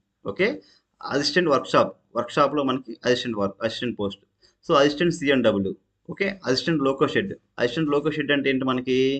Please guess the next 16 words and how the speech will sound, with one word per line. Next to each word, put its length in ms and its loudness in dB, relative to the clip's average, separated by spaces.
ఈ 20 0
ఇప్పుడు 240 -2
మనకి 220 -2
ఇంజిన్స్ 280 2
ఉంటాయి 200 2
కదండి, 240 0
ట్రైన్ 220 4
యొక్క 160 -6
ఇంజిన్, 220 0
so 100 4
ట్రైన్ 220 4
యొక్క 160 -2
ఇంజిన్‌లో 300 2
డీజిల్ 320 4
ఉంటాయి, 220 0
ఓల్డ్, 240 6